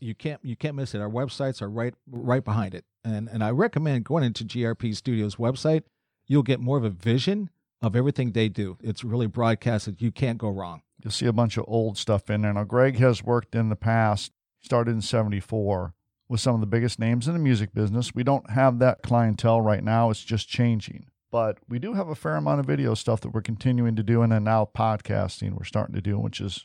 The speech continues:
Speaker 2: which is a lot of fun. So
Speaker 1: I think back to the business name, again, on your business card, please don't do what I did. I made a mistake. I put my business name,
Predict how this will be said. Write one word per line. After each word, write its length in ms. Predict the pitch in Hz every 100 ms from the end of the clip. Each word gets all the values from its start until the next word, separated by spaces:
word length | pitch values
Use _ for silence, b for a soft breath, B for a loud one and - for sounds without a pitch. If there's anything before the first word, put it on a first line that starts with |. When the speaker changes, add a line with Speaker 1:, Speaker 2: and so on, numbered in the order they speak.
| -
Speaker 2:
which 200 | 113 -
is 100 | 98
a 40 |
lot 200 | 92 90
of 60 | 90
fun. 300 | - 110 -
So 380 | - 131 110 95 _ -
Speaker 1:
I 80 | 120
think 280 | 147 127
back 200 | 135 139
to 80 | -
the 80 | 110
business 460 | 117 139 - 147 156
name, 240 | 160 165 - _ _
again, 400 | 123 110 120 104 - _ -
on 180 | 117
your 80 | 151
business 400 | 156 120 - 107
card, 300 | - 107 101 - _ -
please 240 | 120 135
don't 180 | 151 147
do 80 | 143
what 140 | 117
I 140 | 104 92
did. 280 | 104 101 -
I 120 | 92
made 180 | 98 113
a 40 |
mistake. 500 | 143 127 113 110 -
I 80 | 95
put 220 | - 123
my 100 | 95
business 480 | 92 139 - 131 -
name, 320 | 120 120